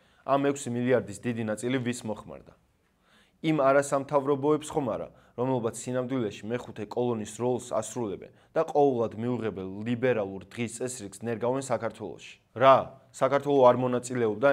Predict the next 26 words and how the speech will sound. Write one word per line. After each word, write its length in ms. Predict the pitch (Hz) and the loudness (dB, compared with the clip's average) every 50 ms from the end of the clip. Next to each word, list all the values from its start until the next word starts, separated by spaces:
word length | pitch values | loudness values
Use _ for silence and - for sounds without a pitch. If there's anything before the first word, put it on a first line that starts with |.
| 131 - - - | 4 2 -2 -4
იმ 180 | 123 127 123 120 117 | -6 -4 -4 -4 -4
მისიებში 540 | 117 120 117 113 - - 110 101 104 - 107 | -4 -4 -6 -6 -4 -4 -4 -4 -4 0 0
ავღანეთსა 480 | 107 113 107 117 113 113 110 - 117 104 | 0 2 2 0 -2 -4 -4 -6 -6 -4
და 100 | 104 107 | -2 -2
ერაყში, 440 | 101 98 95 92 - - - 135 127 104 87 - - _ _ | -2 -2 -4 -6 -6 -6 -4 -4 -4 -4 -6 -10 -16 _ _
სადაც 360 | - - 147 143 139 127 127 | 0 4 6 6 6 6 4
ათობით 460 | 135 127 131 127 - 139 127 131 - | 4 4 4 4 0 -4 -4 -4 -2
ქართველი 400 | - 135 120 - - 127 123 120 | 0 0 0 0 0 -2 -2 -2
დაიღუპა 520 | 113 104 120 120 135 139 101 95 - - - - - - _ _ | 0 2 2 2 2 0 -2 -6 -10 -12 -12 -12 -16 -20 _ _
და 80 | - 131 | 6 6
ათასობით 560 | 131 127 131 131 123 - - 127 131 143 143 - | 6 6 6 0 -6 -4 -4 -2 -2 -4 -6 -4
დაიჭრა? 480 | - 127 113 107 98 - - - 62 - _ _ _ _ _ _ _ _ _ - | 0 0 0 0 -2 -6 -12 -20 -20 -20 _ _ _ _ _ _ _ _ _ -6
თუმცა, 300 | - 175 185 - - 113 - - - | -6 -4 -4 -4 -6 -8 -10 -8 -4
როგორც 280 | 120 131 127 143 135 135 - | -2 0 0 0 0 -2 -2
ჩანს, 260 | - 160 139 123 - - | 0 0 0 0 -2 -4
მიიჩნევა, 520 | 120 131 143 139 - - - 107 101 104 107 | -2 -2 -2 -2 -4 -8 -8 -4 -2 0 2
რომ 140 | 120 135 131 | 2 2 2
ასეც 300 | 123 123 123 - 139 123 - | 2 2 2 0 -2 -6 -6
უნდა 240 | - 127 117 117 110 | -6 -4 -2 -2 -2
იყოს. 340 | 101 82 - - - - - - _ _ - - _ _ - | -4 -6 -10 -14 -14 -16 -20 -20 _ _ -20 -20 _ _ -2
ჩვენ 140 | - 160 170 | 0 2 2
უნდა 160 | 175 170 160 143 | 4 6 6 6
ვეწირებოდეთ 680 | 123 135 131 135 156 147 143 139 139 156 151 151 151 156 | 6 4 0 0 0 0 2 2 2 0 -2 -4 -4 -2
ამერიკის 460 | 131 127 131 135 131 135 135 147 135 - | -2 0 0 0 -2 -4 -6 -8 -8 -6
იმპერიულ 460 | 135 131 127 139 135 131 139 143 139 127 | -8 -4 -2 0 0 2 2 0 2 2
ამბიციებს, 640 | 117 113 110 117 104 - - - 76 65 - - | 0 0 -2 -6 -8 -10 -12 -14 -16 -18 -18 -20